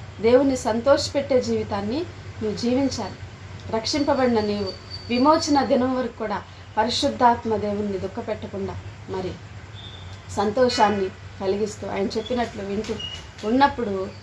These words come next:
నిత్య రక్షణ నువ్వు పొందుతావు. కుమారుడు తిరిగి వచ్చాడు, మరలా అదే ది-, స్థితికి దిగజారితే మరలా ఇంకో మరి అతనికి అవకాశం ఉంటుందా? ఉండదు. మరలా అదే సేమ్ సిచ్యువేషన్లోకి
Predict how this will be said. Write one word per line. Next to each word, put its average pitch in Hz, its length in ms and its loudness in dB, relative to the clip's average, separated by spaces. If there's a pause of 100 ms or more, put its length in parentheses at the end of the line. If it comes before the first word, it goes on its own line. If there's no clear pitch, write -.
(160)
నిత్య 233 420 0
రక్షణ 220 340 0
నువ్వు 202 240 -2
పొందుతావు. - 500 -10
కుమారుడు 269 400 4
తిరిగి 269 280 0
వచ్చాడు, 240 400 0 (480)
మరలా 277 380 8
అదే 277 540 8
ది-, 254 320 4
స్థితికి 247 360 -4
దిగజారితే 233 800 2 (360)
మరలా 214 600 6
ఇంకో 220 200 0
మరి 196 440 -2 (560)
అతనికి 196 380 0
అవకాశం 214 520 2
ఉంటుందా? 208 340 -2 (1500)
ఉండదు. 254 320 2 (1040)
మరలా 262 320 8
అదే 269 380 6
సేమ్ 277 360 2
సిచ్యువేషన్లోకి 233 840 -4